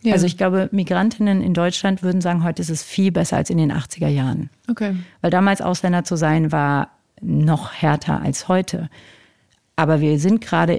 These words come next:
Speaker 2: eher trotzdem wieder auf dem Rückschritt. Es war auch schon besser.
Speaker 1: Mhm.
Speaker 2: So, und das, also wenn man den Zeitpunkt sich aussucht und sagt, von den zweitausender Jahren bis heute machen, haben wir erst Fortschritte gemacht und machen jetzt gerade wieder Rückschritte. Also Fortschritt war zum Beispiel gesellschaftspolitisch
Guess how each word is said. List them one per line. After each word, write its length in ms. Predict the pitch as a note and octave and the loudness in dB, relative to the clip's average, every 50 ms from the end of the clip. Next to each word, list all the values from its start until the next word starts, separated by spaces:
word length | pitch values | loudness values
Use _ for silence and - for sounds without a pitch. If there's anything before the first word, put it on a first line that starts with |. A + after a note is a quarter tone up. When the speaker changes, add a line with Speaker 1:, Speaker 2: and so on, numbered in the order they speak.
| - - | -2 -2
Speaker 2:
eher 260 | - F3 F3 E3+ F3 | 0 2 2 2 0
trotzdem 360 | - - - E3+ - - F3 | 0 -2 -4 -4 -2 0 0
wieder 160 | E3 D#3 D3+ D3 | 2 2 2 0
auf 80 | - | 0
dem 320 | - E3 D3+ D3 D3 D3+ - F#3 - - | 0 0 0 0 0 -2 -4 -6 -4 -4
Rückschritt. 440 | G3+ G3 - - - C#3 B2+ - - | -4 -4 -4 -4 -4 -4 -4 -4 -8
Es 120 | - - - | -14 -8 -4
war 100 | D#3 D3 | -4 -4
auch 80 | E3+ - | -4 -4
schon 200 | - - E3 D#3 | -4 -4 -2 0
besser. 360 | D3+ F#3 - - - - E3+ - _ _ _ _ - | 0 0 0 -2 -4 -4 -6 -8 _ _ _ _ -6
Speaker 1:
Mhm. 420 | B3+ A3+ G#3 G3 F3+ G3 G3+ G3 F#3+ - _ - - | -2 -2 -2 0 0 0 -2 -2 -4 -6 _ -16 -8
Speaker 2:
So, 120 | - D3+ D3+ | -4 -2 0
und 160 | C#3+ C3+ - | 0 0 0
das, 240 | D#3+ D#3 - - - - | -2 -4 -4 -8 -6 -6
also 180 | - C#3 C#3 | -4 -2 0
wenn 120 | C#3 D3+ D3 | 0 0 2
man 160 | D3 D3+ D3+ | 2 2 2
den 200 | D3 D3+ D3+ D3 | 2 2 0 0
Zeitpunkt 480 | - - F3 F#3+ - - G#3+ F#3 E3 - | 0 -2 -2 -2 -2 -2 -2 -2 -2 -2
sich 180 | E3+ D#3 - - | -4 -4 -2 -2
aussucht 340 | D#3+ D#3+ - - D#3 D3+ - | -4 -4 -2 -4 -6 -4 -4
und 60 | - D3+ | -2 -2
sagt, 220 | D3 D3+ D3+ - | 0 -2 -2 -4
von 160 | - - D#3+ | -4 -2 0
den 140 | D3+ D3 D3 | 0 0 0
zweitausender 580 | - - D#3 - - - F3+ F#3 F#3+ G#3+ G3+ F#3+ | -2 -2 -4 -4 -2 -2 -2 0 0 0 0 0
Jahren 300 | G3 F#3+ F#3 F#3+ G3 G3 | 0 0 0 0 0 -2
bis 180 | F#3+ - - | -2 -2 -2
heute 400 | F#3+ F#3 F#3 - - F3+ F3 F3 - - - - - - - _ - | 0 0 0 0 0 0 0 0 -4 -8 -20 -20 -20 -20 -18 _ -4
machen, 380 | E3+ D#3 D#3 F3 E3 D#3+ - - _ _ - - | -2 0 0 0 0 -2 -2 -4 _ _ -6 -2
haben 160 | E3+ E3+ D#3 | 0 2 2
wir 80 | D3+ - | 2 2
erst 280 | - D#3 - - - _ _ - - _ _ _ - | 0 -2 -4 -6 -16 _ _ -20 -20 _ _ _ -20
Fortschritte 560 | - - - E3 F3 - - - E3+ - - | -12 -4 -2 0 0 0 -2 -4 -4 -4 -4
gemacht 760 | G3 F#3 F3 F3+ F3 F3+ A3 - - - _ - - - - _ _ _ _ _ - - _ _ _ | -4 -2 0 0 0 -2 -4 -6 -8 -16 _ -18 -20 -20 -20 _ _ _ _ _ -20 -20 _ _ _
und 160 | - G3 E3+ | -4 0 0
machen 240 | D#3+ D#3 E3+ F3+ E3 | 2 2 2 2 2
jetzt 260 | D#3+ E3 E3 - - | 2 0 0 -2 -6
gerade 300 | - F3 E3 D#3+ D#3 D3+ | -4 -2 -2 0 0 0
wieder 240 | D#3 D3+ D#3 D3 C#3 | 0 0 0 0 -2
Rückschritte. 720 | D3+ D#3 - - - - - G#3 F#3 - G#3+ G#3+ A3 A#3 - | -4 -6 -6 -8 -12 -10 -10 -12 -8 -6 -4 -4 -4 -4 -4
Also 220 | F#3 C#3 C#3 D3 | -6 -4 -4 -6
Fortschritt 500 | D3 - - D3 D3 - - D#3+ C#3+ D3+ | -6 -4 -4 -4 -4 -2 -4 -6 -4 -2
war 160 | D3 C#3+ C#3 - | -2 -4 -4 -2
zum 140 | - D#3+ | -2 -2
Beispiel 240 | D3+ D3 - - - | -2 -2 -2 -4 -4
gesellschaftspolitisch 1120 | D3 C3+ C#3+ D3 D3+ - - D3+ C#3 - - - - D3+ C#3+ C#3+ C#3 - D3 C#3 - - | -4 -2 -2 -2 -2 -2 -4 -6 -6 -6 -10 -6 -4 -2 -2 -2 -4 -4 -6 -6 -6 -8